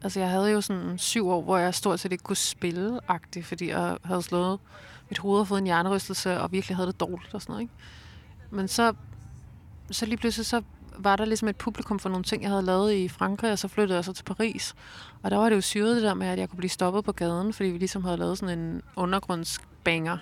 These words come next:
hvor folk stod og sang med til releasen, og vi var sådan lidt, "What?" Du ved, man griner nok og sådan noget, ikke?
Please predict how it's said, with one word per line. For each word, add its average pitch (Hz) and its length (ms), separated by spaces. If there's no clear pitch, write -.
hvor 170 240
folk - 280
stod 196 200
og 185 60
sang 170 220
med 175 120
til 196 160
releasen, 175 440
og 165 80
vi 170 80
var 175 60
sådan 170 200
lidt, 156 100
"What?" 320 360
Du 208 60
ved, 170 180
man 160 160
griner 240 320
nok 214 320
og 220 80
sådan 202 120
noget, 180 140
ikke? 240 180